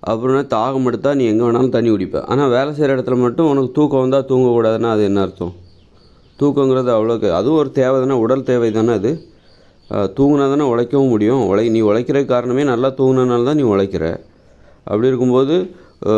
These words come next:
ஓய்வு என்பது உடம்புக்கு தேவையானது. அடிமை, அது வந்து ஏன் தூங்கக்கூடாது அப்படின்னா, அடிமை, அடிமை சிந்தனை, கொத்தடிமை சிந்தனை அது. கொத்தடிமை நடைமுறை அது. கொத்தடிமையா இருக்கும்போது, முன்ன, ம-, கடந்த காலங்கள்லாம் வந்து கொத்தடிமையா இருக்கும்போது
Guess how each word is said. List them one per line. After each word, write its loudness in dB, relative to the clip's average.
ஓய்வு 2
என்பது 0
உடம்புக்கு 0
தேவையானது. 0
அடிமை, 0
அது 0
வந்து 0
ஏன் 0
தூங்கக்கூடாது 2
அப்படின்னா, -2
அடிமை, 0
அடிமை 0
சிந்தனை, -2
கொத்தடிமை 0
சிந்தனை 0
அது. -6
கொத்தடிமை 0
நடைமுறை 0
அது. -6
கொத்தடிமையா 0
இருக்கும்போது, 2
முன்ன, 0
ம-, 0
கடந்த -2
காலங்கள்லாம் -2
வந்து -2
கொத்தடிமையா 0
இருக்கும்போது 0